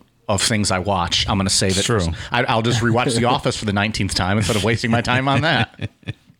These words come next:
Speaker 1: But it, I don't know. I just find that story extremely fascinating, and it's a shame that the, uh,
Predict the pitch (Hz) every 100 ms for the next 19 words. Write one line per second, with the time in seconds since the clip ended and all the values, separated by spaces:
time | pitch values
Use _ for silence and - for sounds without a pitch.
0 | _ - 180 196 190 180 214 196 135 143
1 | 175 - 165 156 139 - 139 131 131 -
2 | - 131 123 123 120 113 - 98 98 101
3 | 101 - 110 - 104 101 98 - 98 98
4 | 98